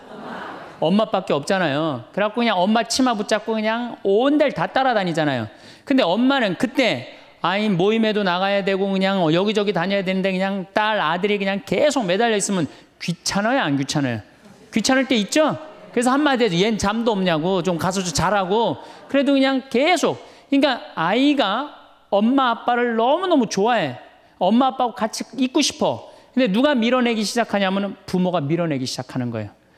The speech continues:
언제까지 밀어내냐면 초등학교 육 학년 때까지 계속 밀어내요.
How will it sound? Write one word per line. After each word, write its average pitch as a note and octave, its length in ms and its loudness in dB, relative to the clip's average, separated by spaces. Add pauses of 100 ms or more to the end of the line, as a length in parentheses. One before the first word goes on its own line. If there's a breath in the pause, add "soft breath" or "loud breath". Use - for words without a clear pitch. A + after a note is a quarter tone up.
(360 soft breath)
언제까지 A3 560 2
밀어내냐면 G3+ 640 0
초등학교 B3 480 -2
육 F#3+ 100 -4
학년 F#3+ 140 0
때까지 E3+ 240 -4
계속 E3+ 380 -2
밀어내요. C#3+ 480 -2